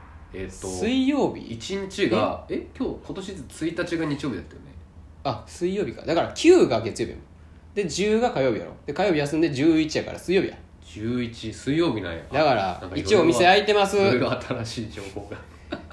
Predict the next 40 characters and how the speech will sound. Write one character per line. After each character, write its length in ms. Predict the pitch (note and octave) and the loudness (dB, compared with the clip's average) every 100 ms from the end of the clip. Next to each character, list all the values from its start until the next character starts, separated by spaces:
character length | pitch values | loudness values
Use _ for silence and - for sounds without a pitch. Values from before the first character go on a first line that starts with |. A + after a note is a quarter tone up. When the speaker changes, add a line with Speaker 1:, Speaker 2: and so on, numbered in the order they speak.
| - | -10
Speaker 2:
水 240 | - B2 | -8 -2
曜 160 | D3+ D3+ | 2 2
日、 100 | C#3 | 2
一 180 | C3 C#3+ | 0 2
応 160 | C#3 | 2
お 40 | B2 | 2
店 160 | B2 | 2
開 80 | B2+ | 2
い 40 | |
て 60 | C3 | 2
ま 120 | C3+ | 0
す 100 | B2+ | 2
よ。 20 | |
Speaker 1:
す 20 | A#2+ | 4
い 60 | |
ま 80 | G#2+ | 4
せ 80 | C#3+ | 2
ん 60 | A2+ | 0
ね、 60 | |
な 120 | G2 | -4
ん 60 | F2+ | -6
か、 60 | F2+ | -8
調 320 | - A2+ D#3 | -4 -2 -2
べ 80 | A#2 | -4
と 140 | F#2+ | -6
け 120 | A2 | -6
よ 80 | F#2+ | -6
っ 20 | |
て 60 | F2 | -4
感 180 | A2 F2+ | -4 -4
じ 20 | E2+ | -6
だ 40 | |
け 40 | D#2+ | -10
ど、 60 | |
Speaker 2:
は 60 | E2 | -12
い。 20 | |
Speaker 1:
お 60 | D#2+ | -10
前 220 | D#2+ D#2+ | -8 -10
が。 80 | |
Speaker 2:
い 40 | D#2+ | -12